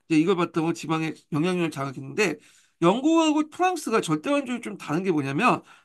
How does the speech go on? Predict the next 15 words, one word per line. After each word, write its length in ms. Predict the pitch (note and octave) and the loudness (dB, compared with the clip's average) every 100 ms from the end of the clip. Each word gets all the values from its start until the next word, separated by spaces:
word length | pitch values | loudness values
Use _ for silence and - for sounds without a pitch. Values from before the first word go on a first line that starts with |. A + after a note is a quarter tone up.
| - | 2
프랑스 340 | E4 F#4 D#4+ | 4 4 4
같은 260 | D#4 D4 B3 | 2 0 0
절대왕조를 680 | D#3 D#3+ B3 A3 G#3 G3+ | 0 2 2 0 0 -2
이제 100 | F3 | -2
강하면서 840 | D3+ C#3+ D#3 E3+ C#3+ C3 D#3 D3 - _ _ - | -4 0 0 0 -2 0 2 0 -4 _ _ -6
지방의 540 | F#3 G#3+ C4+ C4 C4 | -2 2 4 2 -2
지방간을 560 | - E3 C4 C#4+ A#3+ - | -2 0 2 4 0 0
파견했거든, 540 | D3 C#3 C3 - C#3+ | -6 -6 -10 -10 -10
곳곳에. 420 | - - C#3 C#3 - _ _ _ | -10 -8 -6 -6 -8 _ _ _
근데 260 | A3 B3 E3+ | -2 2 4
영국 260 | F3+ B3 | 4 2
같은 260 | B3 A#3 A3+ | 0 0 0
게 100 | G#3+ | -2
그러지 240 | F3 G#3 | -2 -2
못하고 640 | E3+ C3+ D3 C#3+ C3+ B2+ | -2 -2 -2 4 4 4